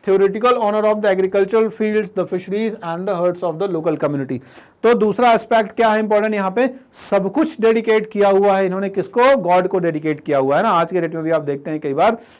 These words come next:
कि "तेरा तुझको अर्पण", है ना, यानी जो कुछ भी है हमारे पास वो सारा किसके पास है, या सब किस, किससे रिलेटेड है, किसको डेडिकेटेड है?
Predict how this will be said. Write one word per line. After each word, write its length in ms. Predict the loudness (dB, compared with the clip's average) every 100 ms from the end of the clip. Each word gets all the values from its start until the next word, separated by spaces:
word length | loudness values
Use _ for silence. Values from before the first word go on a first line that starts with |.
| _
कि 180 | -4 -2
"तेरा 380 | -4 -4 -2 -2
तुझको 320 | -2 -4 0
अर्पण", 360 | 0 0 -4 -8 -10 _ _ -6
है 40 |
ना, 140 | -4
यानी 260 | -2 -2 0
जो 200 | 2 2
कुछ 200 | 2 -2
भी 160 | 0 2
है 140 | 2
हमारे 340 | 2 2 2
पास 280 | 2 2 0
वो 80 | -2
सारा 300 | 0 2 2
किसके 320 | 0 -2 -2
पास 240 | 2 2 2
है, 420 | 0 -2 -20 _ -4
या 120 | -2
सब 340 | 0 -4 -6 -6
किस, 360 | -4 -4 -8 -2
किससे 320 | 0 4 4
रिलेटेड 460 | 6 4 4 2
है, 80 | 0
किसको 240 | -2 -2 0
डेडिकेटेड 560 | 2 2 2 2 4
है? 240 | 4 2